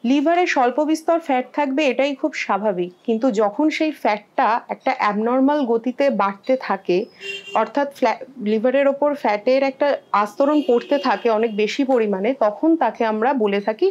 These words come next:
fatty liver। Fatty লিভারের main কা-, কারণগুলো হচ্ছে obesity, অর্থাৎ শরীরে আমাদের যখন অতিরিক্ত পরিমাণে মেদ বা চর্বি জমতে থাকে, তখন আমাদের ফ্যাটি liver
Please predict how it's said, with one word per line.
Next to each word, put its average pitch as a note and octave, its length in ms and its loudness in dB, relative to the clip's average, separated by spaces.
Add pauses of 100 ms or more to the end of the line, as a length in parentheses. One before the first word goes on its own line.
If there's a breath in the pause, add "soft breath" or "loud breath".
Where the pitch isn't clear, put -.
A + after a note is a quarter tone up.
(140)
fatty G3+ 300 0
liver। F3 380 -2 (840 loud breath)
Fatty B3+ 320 0
লিভারের E4+ 460 4
main D4+ 520 2 (420)
কা-, A3+ 320 2
কারণগুলো D4 540 4
হচ্ছে A#3 520 -2 (500 soft breath)
obesity, B3 600 0 (280)
অর্থাৎ C#4 420 0
শরীরে D4+ 560 2
আমাদের B3 400 0
যখন C#4+ 380 0 (100)
অতিরিক্ত E4 460 0
পরিমাণে D#4+ 520 2
মেদ B3+ 420 2
বা A#3+ 160 0
চর্বি A#3 460 0
জমতে G#3+ 360 0
থাকে, B3 420 0 (380 loud breath)
তখন A3+ 300 2
আমাদের C#4 360 2
ফ্যাটি A#3 320 -4
liver A#3+ 320 -2